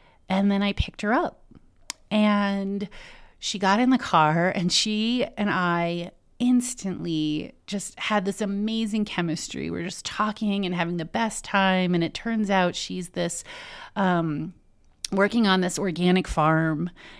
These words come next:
inside, like, in the middle of the island. And so on my way to drive her to this organic farm, she's, like, kind of taking me on this tour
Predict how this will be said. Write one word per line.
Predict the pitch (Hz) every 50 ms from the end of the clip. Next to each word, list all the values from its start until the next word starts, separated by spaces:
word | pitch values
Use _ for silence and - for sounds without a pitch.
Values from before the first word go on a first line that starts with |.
| - -
inside, | 220 214 214 214 208 - - 170 170 170 165 170 170 165 165 151
like, | 180 185 175
in | 190 185
the | 185
middle | 180 185 196 196 196 190 190
of | 175 165
the | 180 175 -
island. | 160 165 170 165 165 165 165 165 165 165 165 165 165 - - - - - - - -
And | - 185 185 180 170 160
so | - - 190 170 170 170 170 170 165 -
on | - 180 190 202 202 202
my | 202 196 190 185
way | 175 175 175 180 175
to | 175
drive | 160 - 160 165 160 175 185 180 175 170
her | 180 170 165 170 160
to | - - - 175 151
this | - 165 160 160 165 160 - - - - - - -
organic | - 180 175 156 175 170 170 170 180 175
farm, | - - - 165 165 175 175 175 175 170 165 165 165
she's, | 180 - - 175 170 170 -
like, | 170 160 160
kind | - - 180 175 175
of | 175 156
taking | - - 180 170 - 190 180
me | 180 180 180
on | 175 175
this | 175 170 - -
tour | - - - - 247 247 233 196 170 160 151 151 160 165